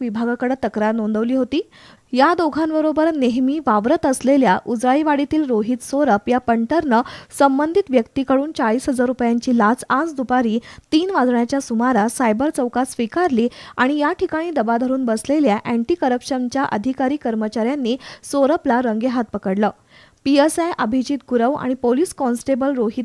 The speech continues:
पवार यांच्यासाठी लाच म्हणून आपण ही रक्कम स्वीकारल्याची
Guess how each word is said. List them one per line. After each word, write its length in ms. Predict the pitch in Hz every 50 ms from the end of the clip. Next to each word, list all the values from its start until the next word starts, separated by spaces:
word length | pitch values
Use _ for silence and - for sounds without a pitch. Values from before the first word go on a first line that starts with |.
| - -
पवार 300 | 240 233 233 240 262 294
यांच्यासाठी 800 | 302 262 233 214 220 - 277 302 - - 277 285 - 339 339 294
लाच 260 | 262 226 226 240 - -
म्हणून 280 | 269 294 285 254 233 269 - - - - - -
आपण 260 | - 247 - 294 302
ही 160 | 311 311 359
रक्कम 380 | 311 269 240 - - 294 330 359
स्वीकारल्याची 680 | - - 269 254 - 262 269 320 320 330 330 - -